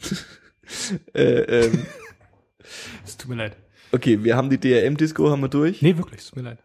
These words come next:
Speaker 1: Easy. Komm ich klar mit. Entschuldige dich bei den Milfs. <laughs> Da kommen wir jetzt auch nicht mehr raus, Dave.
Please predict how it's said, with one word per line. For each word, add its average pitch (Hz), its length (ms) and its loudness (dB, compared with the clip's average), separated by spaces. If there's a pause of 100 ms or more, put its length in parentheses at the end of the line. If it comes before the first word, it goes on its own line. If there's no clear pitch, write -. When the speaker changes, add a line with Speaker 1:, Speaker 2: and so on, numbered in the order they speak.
(320)
Speaker 1:
Easy. 101 360 0 (460)
Komm 123 180 -2
ich 113 100 -6
klar 107 140 0
mit. 95 220 -6 (800)
Entschuldige 131 400 0
dich 127 160 -6
bei 127 80 2
den 120 160 2
Milfs. 117 460 0 (340)
<laughs> 220 60 4 (1700)
Da 220 1600 -4
kommen 208 160 6
wir - 60 4
jetzt 135 60 0
auch 135 60 2
nicht 151 100 2
mehr 185 100 2
raus, 101 240 2
Dave. 107 220 0